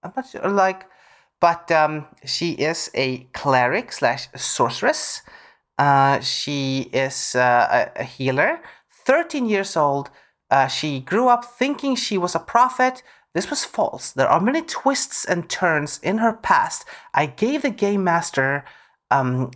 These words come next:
free license to put all the twists he wanted into why my character is a divine soul. And oh boy, he went bananas on that license. <laughs>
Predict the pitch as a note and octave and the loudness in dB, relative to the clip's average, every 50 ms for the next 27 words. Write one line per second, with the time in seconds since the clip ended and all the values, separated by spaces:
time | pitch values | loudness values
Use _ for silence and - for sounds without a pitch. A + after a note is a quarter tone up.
0 | - - - - - - C4+ C#4 C4 A3 G3 F#3+ F#3+ - - F3+ F3 F3 - - | -18 -20 -20 -8 -2 0 0 2 2 2 0 0 -2 -4 -4 -4 -4 -4 -4 -6
1 | - - - - _ _ - - - - - - - - - A3+ B3+ - C#4 - | -8 -8 -14 -20 _ _ -6 -6 -6 -2 -2 -2 0 2 2 2 2 0 -2 -2
2 | - D4 C4+ - - - A3+ G#3 G#3 G3+ G3+ G3 F3 F3 D#3 C#3+ - D3 C3+ B2+ | -2 -2 -2 -2 -2 -2 0 2 2 0 0 -2 -4 -4 -4 -2 -4 -4 -2 2
3 | D3+ D#3+ F#3+ A3 A#3 G3+ F#3+ F3 F3 - - - D#3+ D3+ D3+ - - - D3 - | 2 4 4 4 2 0 -2 -4 -4 -4 -4 -2 -2 -2 -2 -4 -4 -4 -4 -4
4 | - C3 - C3+ C3 C3 C3 A#2+ C#3 C3 C3 C3 B2+ - - - C3+ A#2+ G2 - | -4 -4 -6 -6 -4 -4 -4 0 0 0 0 0 -4 -6 -6 -4 -4 -4 -4 -4
5 | D#2 C3+ _ _ _ _ _ _ _ _ _ _ _ _ _ _ _ _ _ _ | -8 -12 _ _ _ _ _ _ _ _ _ _ _ _ _ _ _ _ _ _
6 | _ _ - D3 D3+ D3+ D3+ D3+ D3 C#3+ C#3 C#3 E3 G#3+ G3+ F#3 D#3+ C#3+ C3 C3 | _ _ -4 -2 0 0 0 0 -2 -2 0 0 0 2 2 2 2 2 0 -4
7 | - _ _ _ _ _ - F#3+ G#3 A3+ G#3 G3+ - E3+ D#3+ D#3+ D#3 D3+ C#3 C3 | -12 _ _ _ _ _ -2 0 2 2 0 0 0 0 2 2 2 2 2 -2
8 | - - - C#3 C#3 C3+ C3+ C3 C3 B2+ C3 C3 - A#2 A#2+ - - - A3+ | -2 0 0 0 2 2 2 4 4 2 2 0 -4 -6 -4 -2 0 0 0